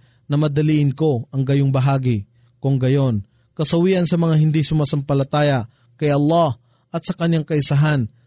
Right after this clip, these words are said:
sa gayong araw na sa kanila ay pinangako ang kaparusahan. Surat At-Tur. Sa ngalan ni Allah, ang pinakamahabagin, ang pinakamawain.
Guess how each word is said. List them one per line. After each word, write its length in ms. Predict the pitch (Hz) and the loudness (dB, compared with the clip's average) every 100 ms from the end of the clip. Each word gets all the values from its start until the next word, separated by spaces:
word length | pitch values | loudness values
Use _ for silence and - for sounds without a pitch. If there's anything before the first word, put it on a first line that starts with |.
| _ | _
sa 160 | - 135 | -6 -2
gayong 240 | 139 139 | 0 0
araw 400 | 147 147 143 127 104 _ _ | 0 0 0 0 -4 _ _
na 120 | 143 | -2
sa 80 | - | -2
kanila 480 | - 139 135 139 147 | 0 0 2 2 0
ay 80 | 143 | -2
pinangako 720 | - 135 131 143 139 135 - | 0 0 0 0 0 -4 -4
ang 80 | 127 | -6
kaparusahan. 800 | 123 - 117 - 110 104 107 95 - _ _ _ _ _ _ _ _ _ _ _ _ _ _ _ - _ _ _ _ _ _ _ _ | -4 -2 -2 0 0 2 0 -2 -6 _ _ _ _ _ _ _ _ _ _ _ _ _ _ _ -20 _ _ _ _ _ _ _ _
Surat 640 | - 180 190 196 190 190 _ _ | -6 0 2 4 2 0 _ _
At-Tur. 920 | - 147 143 _ _ 165 151 131 104 - _ _ _ _ _ _ _ _ - | -4 -4 -4 _ _ 2 2 2 0 -6 _ _ _ _ _ _ _ _ -4
Sa 160 | 180 | 0
ngalan 320 | 165 170 165 156 | 2 4 4 2
ni 80 | |
Allah, 560 | 151 151 170 180 139 - _ | 2 2 4 2 0 -4 _
ang 160 | 151 | -4
pinakamahabagin, 1120 | 143 156 143 143 139 139 135 139 135 127 113 - | -2 -2 0 0 2 2 2 0 2 0 -2 -2
ang 160 | 135 135 | -2 0
pinakamawain. 920 | 139 135 127 123 113 113 120 104 | 0 0 0 0 2 0 0 0